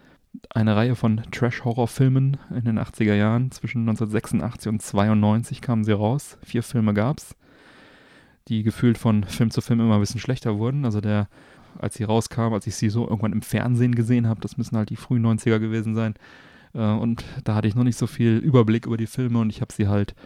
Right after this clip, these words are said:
äh, in einer Reihe gesehen, zusammen mit Gremlins oder anderen Horrorfilmen aus der Zeit, die ja meistens eine ähnliche Thematik hatten. In dem Fall hier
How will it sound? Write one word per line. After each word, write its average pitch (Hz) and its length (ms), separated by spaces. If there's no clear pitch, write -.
äh, 98 280
in 117 80
einer 107 260
Reihe 107 220
gesehen, 104 400
zusammen 101 320
mit 117 300
Gremlins 104 640
oder 101 340
anderen 107 480
Horrorfilmen 110 560
aus 104 120
der 104 120
Zeit, - 460
die 104 80
ja 98 280
meistens 98 600
eine - 100
ähnliche 107 280
Thematik 110 500
hatten. 117 300
In 104 100
dem 101 180
Fall 104 240
hier 98 320